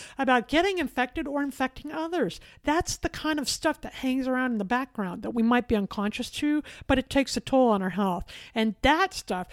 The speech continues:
the weight of those things can ultimately lead to burnout or depression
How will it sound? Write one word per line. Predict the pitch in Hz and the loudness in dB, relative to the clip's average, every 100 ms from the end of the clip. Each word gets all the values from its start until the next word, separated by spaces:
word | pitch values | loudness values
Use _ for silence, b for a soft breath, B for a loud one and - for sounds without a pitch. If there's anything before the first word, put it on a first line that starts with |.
| B B | B B
the | 214 | 0
weight | 175 202 277 294 | 4 4 4 2
of | 302 - | -2 -2
those | 311 294 | -2 -2
things | - 320 302 | -2 -2 0
can | 262 226 262 | 0 0 2
ultimately | 262 247 226 226 | 2 0 -2 -2
lead | 214 208 | 0 0
to | 185 | -2
burnout | 180 302 302 294 285 247 | 0 2 4 2 2 0
or | 240 | -4
depression | 180 - 247 233 - 214 208 | -6 -2 0 2 2 2 2